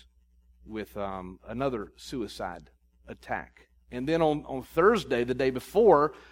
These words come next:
they claimed responsibility for twin suicide bombings in Beirut, uh, that killed at least forty-three people and wounded two hundred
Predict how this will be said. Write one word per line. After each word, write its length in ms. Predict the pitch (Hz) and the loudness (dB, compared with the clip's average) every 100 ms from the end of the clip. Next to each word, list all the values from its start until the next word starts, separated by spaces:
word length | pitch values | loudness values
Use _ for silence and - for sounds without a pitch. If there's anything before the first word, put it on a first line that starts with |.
| - _ - | -20 _ -2
they 140 | 135 | -2
claimed 340 | - 151 151 | 2 0 2
responsibility 840 | 139 131 151 147 147 147 143 - 135 | -2 -2 -2 -2 -2 -4 -4 -4 -6
for 120 | 123 | -8
twin 460 | - - 185 185 170 | -8 -2 0 0 -2
suicide 720 | - 131 120 127 110 110 104 | -2 -2 -2 -2 -2 -4 -6
bombings 520 | 104 104 104 104 - | -8 -8 -10 -12 -14
in 360 | - 120 107 95 110 | -14 -12 -12 -14 -12
Beirut, 720 | 104 104 135 170 139 - - _ _ _ _ _ | -10 -4 2 2 2 -6 -20 _ _ _ _ _
uh, 220 | 127 117 110 | -6 -4 -4
that 220 | 113 - | -6 -6
killed 260 | 147 135 | -2 0
at 140 | 127 120 | 0 -4
least 400 | 139 185 - - | -2 -2 -6 -14
forty-three 640 | - 151 139 120 143 185 | -6 -2 -2 -6 -8 -6
people 360 | - 127 135 135 | -6 -8 -6 -8
and 280 | 127 127 123 | -6 -6 -4
wounded 480 | 151 147 143 135 - | -4 -4 -4 -6 -14
two 260 | - 165 147 | -6 -4 -4
hundred 600 | - 170 165 131 120 | -4 -4 -4 -6 -8